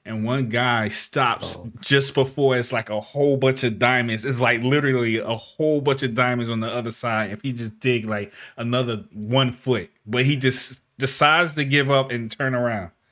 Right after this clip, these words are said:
Speaker 1: That's what it feels like with this game. Like, this game had so many good elements in it, but, like, they was just like,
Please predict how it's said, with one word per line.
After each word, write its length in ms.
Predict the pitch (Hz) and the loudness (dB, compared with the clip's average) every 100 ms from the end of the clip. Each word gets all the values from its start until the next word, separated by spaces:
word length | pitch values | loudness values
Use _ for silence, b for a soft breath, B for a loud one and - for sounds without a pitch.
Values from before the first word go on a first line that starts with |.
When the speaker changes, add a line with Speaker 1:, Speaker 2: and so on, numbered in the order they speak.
| b b b | b b b
Speaker 1:
That's 180 | 139 196 | -2 2
what 80 | 180 | 0
it 100 | - | 2
feels 320 | 156 151 131 | 0 0 0
like 140 | 131 | -2
with 140 | 123 120 | -2 -4
this 140 | 113 | -6
game. 280 | 113 127 110 | -2 -2 -2
Like, 180 | 107 110 | -6 -6
this 160 | 123 | -10
game 300 | 117 139 139 | -2 -2 0
had 240 | 127 117 110 | -4 -4 -6
so 340 | - 135 135 | -8 -4 -2
many 240 | 131 127 | -2 -4
good 240 | 117 123 107 | -4 -6 -4
elements 520 | 127 123 113 98 - | -4 -4 -6 -10 -12
in 100 | 101 | -12
it, 140 | 98 - b b b - | -12 -16 b b b -6
but, 140 | 117 | -4
like, 300 | 110 107 104 | -2 -4 -4
they 120 | 113 | -4
was 180 | 117 104 | -4 -6
just 180 | 107 104 | -8 -8
like, 380 | 104 98 90 | -8 -8 -10